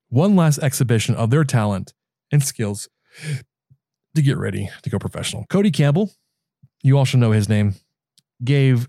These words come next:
twenty-five million dollars of his own money, thanks, Cody, to Texas Tech Athletics and Texas Tech football. Um, one, Texas Tech is gonna name the football field after him. And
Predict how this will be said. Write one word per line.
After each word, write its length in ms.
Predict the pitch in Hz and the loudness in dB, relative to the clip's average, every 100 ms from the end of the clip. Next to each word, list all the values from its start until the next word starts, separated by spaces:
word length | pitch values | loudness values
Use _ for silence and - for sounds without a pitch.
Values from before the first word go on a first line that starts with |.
| - | -8
twenty-five 1120 | - 190 175 165 147 135 123 131 135 123 107 | -2 0 2 2 0 -4 -2 0 2 0 0
million 640 | 117 135 202 202 113 98 | 2 2 4 4 4 2
dollars 680 | 95 90 82 67 82 - - _ _ _ _ _ - | -2 -4 -6 -8 -8 -10 -12 _ _ _ _ _ -8
of 80 | 113 | -2
his 120 | 120 | 2
own 140 | 139 | 2
money, 320 | 104 76 82 - _ _ | 2 -4 -10 -14 _ _
thanks, 140 | 110 - | -10 -10
Cody, 240 | - 95 - - - _ _ _ | -12 -14 -16 -20 -20 _ _ _
to 60 | |
Texas 200 | - 120 | -2 -2
Tech 140 | 131 107 | 0 -2
Athletics 360 | 104 107 104 | 0 0 -2
and 80 | - | 0
Texas 160 | 104 98 | -2 0
Tech 160 | 101 | -4
football. 480 | 90 117 123 120 110 - _ _ _ _ | -2 -2 0 0 -2 -6 _ _ _ _
Um, 500 | 117 113 104 98 92 _ _ _ _ | -4 -2 -2 -4 -6 _ _ _ _
one, 500 | _ 120 147 220 226 - _ _ _ _ | _ 0 2 0 -2 -8 _ _ _ _
Texas 160 | - 117 | -4 0
Tech 120 | 131 | 0
is 80 | 117 | 0
gonna 160 | - 117 | 2 2
name 180 | 120 | 4
the 60 | 135 | 4
football 280 | 131 139 135 | 2 0 -2
field 200 | 135 127 | 0 0
after 240 | 90 - | -2 -6
him. 200 | - 131 - _ | -12 -14 -18 _
And 480 | 143 135 135 127 107 | 0 2 4 2 -2